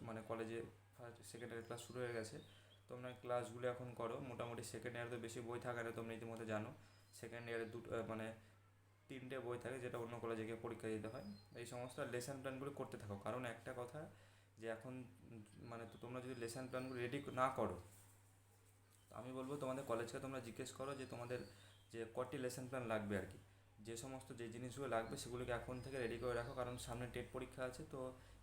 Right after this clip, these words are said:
টেটের জন্য কিছু তাহলে পড়ার সময় পাবে, কারণ যদি একসঙ্গে সবগুলো হতে থাকে পড়ার সময়টা কম পাবে। তাই তোমরা এখন কলেজকে জিজ্ঞেস করে মোটামুটি একটা খাতা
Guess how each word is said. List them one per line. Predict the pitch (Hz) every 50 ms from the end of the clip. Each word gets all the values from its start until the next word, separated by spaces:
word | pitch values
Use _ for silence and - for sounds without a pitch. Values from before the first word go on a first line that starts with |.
| -
টেটের | - 131 123 135 127 123
জন্য | 131 135 143 143
কিছু | 143 - - 135
তাহলে | 131 135 135 139 139 -
পড়ার | 123 127 127
সময় | 127 - 131 131 123
পাবে, | 123 131 143 156
কারণ | 156 143 131 131 131 131 127 - - - - - - - - - - - - 120
যদি | 123 123
একসঙ্গে | 123 120 117 - - - 139 135 131 127
সবগুলো | - 135 123 120 127 127 123
হতে | 120 117
থাকে | 110 123 135 156 -
পড়ার | - 120 123 120
সময়টা | - 127 123 123 120
কম | - 123 123 113 104
পাবে। | 104 104 107 104
তাই | 117 117 113
তোমরা | 127 127 127 123 117
এখন | 120 123 160 170 208 202 - - - - - - - - -
কলেজকে | 120 120 123 120 147 143
জিজ্ঞেস | 123 123 120 131 131 127
করে | - - 143 151
মোটামুটি | 135 131 123 127 123 123 123 127
একটা | 123 123 - - 156 165 - - - - - -
খাতা | 113 - 123 -